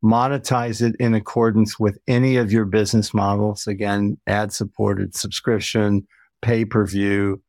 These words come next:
authenticated T V, all of that. Help you collect payment from consumers in every currency on earth,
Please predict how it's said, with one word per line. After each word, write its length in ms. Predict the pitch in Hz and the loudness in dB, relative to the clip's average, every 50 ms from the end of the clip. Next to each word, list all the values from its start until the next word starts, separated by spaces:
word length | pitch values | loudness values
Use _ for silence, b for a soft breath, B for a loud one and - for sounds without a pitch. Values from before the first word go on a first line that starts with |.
| _ _ - | _ _ -6
authenticated 880 | 107 104 101 - - 117 110 110 104 - - 113 107 101 101 101 98 - | -4 -4 -2 -2 0 0 0 0 -2 -2 0 0 0 2 0 -2 -4 -6
T 260 | - - 107 101 95 | -4 -2 -2 0 0
V, 280 | 98 101 101 98 98 - | -2 -4 -4 -4 -4 -2
all 260 | - 120 120 127 127 | 0 0 2 2 0
of 140 | 117 104 101 | 0 -2 -4
that. 360 | 98 98 92 92 92 95 117 _ _ _ _ _ - | -4 -4 -2 -2 -4 -6 -8 _ _ _ _ _ -6
Help 400 | - - 127 131 117 - - 113 | -2 0 0 0 -2 -4 0 4
you 500 | 110 113 113 113 113 110 110 107 104 _ _ _ _ - | 4 4 4 4 2 2 0 -2 -4 _ _ _ _ -14
collect 600 | - - 160 147 139 139 139 139 - _ - - _ _ _ - - | -6 -2 -2 0 0 0 -2 -4 -8 _ -20 -20 _ _ _ -18 -4
payment 360 | - 139 139 139 139 131 113 | -2 0 2 2 0 0 -2
from 160 | - 131 120 104 | -2 -2 -2 0
consumers 640 | - 113 107 - 147 143 131 131 131 123 - - _ _ _ _ - | 0 -2 -2 0 0 0 2 2 0 0 -2 -8 _ _ _ _ -4
in 200 | - 127 120 120 | 0 2 4 4
every 380 | 120 120 110 123 131 123 120 | 4 2 0 0 0 0 0
currency 560 | - - - 135 127 123 113 110 - 123 117 110 | -4 -4 -4 -2 -2 -2 -4 -2 0 0 2 2
on 240 | 107 104 104 104 | 2 2 2 2
earth, 480 | 110 120 123 123 123 123 - - - | 2 2 2 2 0 -2 -4 -8 -12